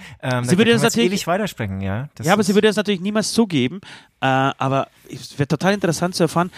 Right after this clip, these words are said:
Speaker 2: ob sie natürlich auch, wenn, weil, weil so ein dreijähriger Junge irgendwie an ihren Zähnen rum, äh, knabbert und so, ob das
Speaker 1: Ja,
Speaker 2: sie
Speaker 1: aber
Speaker 2: für, für, ob da
Speaker 1: nee.
Speaker 2: auch was,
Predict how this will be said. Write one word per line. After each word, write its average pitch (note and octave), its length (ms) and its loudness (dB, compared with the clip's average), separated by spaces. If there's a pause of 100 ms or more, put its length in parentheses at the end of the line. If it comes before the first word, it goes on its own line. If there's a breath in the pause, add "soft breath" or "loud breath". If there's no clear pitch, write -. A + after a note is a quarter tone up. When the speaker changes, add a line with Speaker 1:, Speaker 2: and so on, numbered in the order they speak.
(260 loud breath)
Speaker 2:
ob B2 160 0
sie - 100 -2
natürlich F3 320 0
auch, F#3 160 2
wenn, D#3 180 0
weil, B2+ 140 0
weil C#3 140 0
so - 100 0
ein B2+ 80 0
dreijähriger D3+ 400 2
Junge E3+ 340 4
irgendwie D#3+ 200 -2
an C#3+ 80 -2
ihren B2+ 180 -4
Zähnen F#3 340 -4
rum, F3+ 320 2
äh, D#3 300 0 (540)
knabbert E3+ 400 2
und F3 100 0
so, F3 220 2 (320 loud breath)
ob - 160 -4
das B2 140 0
Speaker 1:
Ja, F#2 80 2
Speaker 2:
sie - 120 0
Speaker 1:
aber A2+ 80 -2
Speaker 2:
für, C#3+ 180 2
für, - 220 -12
ob C3+ 180 -6
da D#3+ 120 4
Speaker 1:
nee. A2 280 2
Speaker 2:
auch - 140 4
was, C3+ 180 2